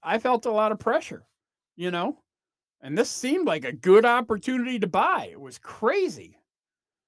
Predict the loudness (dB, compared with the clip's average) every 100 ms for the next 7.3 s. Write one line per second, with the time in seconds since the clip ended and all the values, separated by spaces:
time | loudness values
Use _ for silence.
0 | _ -12 -10 -8 -6 0 0 0 -6 -8
1 | -10 -4 -6 0 2 4 4 2 2 0
2 | -2 -4 -4 -2 -2 -2 -4 -4 -8 -6
3 | -8 -8 -10 -10 -8 -6 -6 -8 -14 -18
4 | 0 2 2 -4 -14 _ _ _ _ _
5 | _ _ -8 -2 -2 -2 -6 -16 _ _
6 | _ -6 -2 0 -2 -4 -8 -10 -10 -8
7 | -10 -12 -14